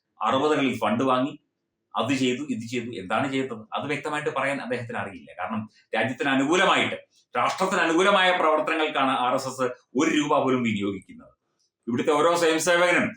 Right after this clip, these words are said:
സ്വയം സമർപ്പിച്ചിരിക്കുകയാണ് രാജ്യത്തിന് വേണ്ടി, രാജ്യത്തെ ജനങ്ങൾക്ക് വേണ്ടി,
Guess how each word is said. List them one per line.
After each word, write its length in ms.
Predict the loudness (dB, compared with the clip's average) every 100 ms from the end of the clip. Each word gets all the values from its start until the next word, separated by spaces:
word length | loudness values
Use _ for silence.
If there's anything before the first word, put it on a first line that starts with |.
| _
സ്വയം 340 | -16 -2 0 0 0
സമർപ്പിച്ചിരിക്കുകയാണ് 880 | 0 0 -2 -6 -8 -6 -4 -2 -4 -8 _ -4
രാജ്യത്തിന് 400 | 0 0 -2 -2
വേണ്ടി, 160 | -2 -2 -4
രാജ്യത്തെ 300 | -4 -6 -6 -6
ജനങ്ങൾക്ക് 400 | -6 -6 -8 -8
വേണ്ടി, 220 | -10